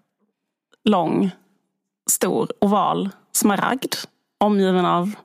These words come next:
briljanter. Vackra örhängen, kanske,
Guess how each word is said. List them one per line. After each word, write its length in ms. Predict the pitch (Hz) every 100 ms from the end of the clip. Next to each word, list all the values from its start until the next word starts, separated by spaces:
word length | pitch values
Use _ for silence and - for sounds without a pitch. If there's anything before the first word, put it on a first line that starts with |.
| _ _ _ _
briljanter. 640 | - 202 180 160 185 262 320 - _ _ _ _ _ _ _ _ _ _ _ _
Vackra 840 | 214 269 294 - - 220 208 226 233 _ _ _ _ _ _ _ _ _ _
örhängen, 960 | 220 254 220 175 170 175 185 180 226 285
kanske, 380 | 240 - 233